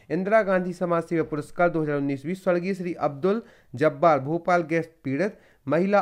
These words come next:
आयोग संगठन को समाज सेवा के क्षेत्र में उत्कृष्ट कार्य के लिए मरणोपरांत दिया जाएगा। फेस्टिवल हृदय दृश्यम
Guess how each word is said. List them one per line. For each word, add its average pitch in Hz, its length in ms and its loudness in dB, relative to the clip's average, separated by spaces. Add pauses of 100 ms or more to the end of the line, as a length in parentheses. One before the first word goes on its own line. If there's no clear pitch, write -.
आयोग 147 300 0
संगठन 139 460 -6
को 160 140 -6
समाज 156 320 -4
सेवा 139 320 -4
के 123 140 -8
क्षेत्र 123 360 -8
में 165 100 0
उत्कृष्ट 160 540 -6
कार्य 123 280 -2
के 131 120 -8
लिए 151 140 -2
मरणोपरांत 135 800 -4
दिया 135 420 -4
जाएगा। 107 1000 -2 (1300)
फेस्टिवल 214 600 0
हृदय 180 440 0
दृश्यम 151 560 -4